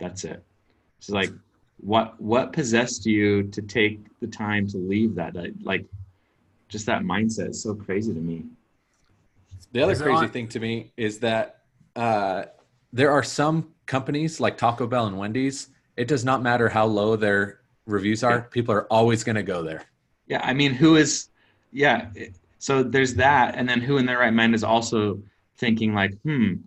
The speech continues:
Speaker 1: I'd like to go to Taco Bell, but let me check those reviews first."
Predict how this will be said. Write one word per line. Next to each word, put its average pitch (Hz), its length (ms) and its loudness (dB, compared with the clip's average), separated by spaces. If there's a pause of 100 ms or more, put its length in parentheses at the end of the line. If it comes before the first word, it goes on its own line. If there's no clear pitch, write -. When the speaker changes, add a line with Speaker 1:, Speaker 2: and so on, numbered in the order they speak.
(280)
Speaker 1:
I'd 113 60 -4
like 135 140 2
to - 40 -10
go 151 120 2
to 123 40 2
Taco 131 340 -2
Bell, 95 160 0
but 92 160 -2
let 123 140 0
me 147 100 -2
check 147 280 -6
those 110 200 -2
reviews 107 480 2
first." 87 440 -6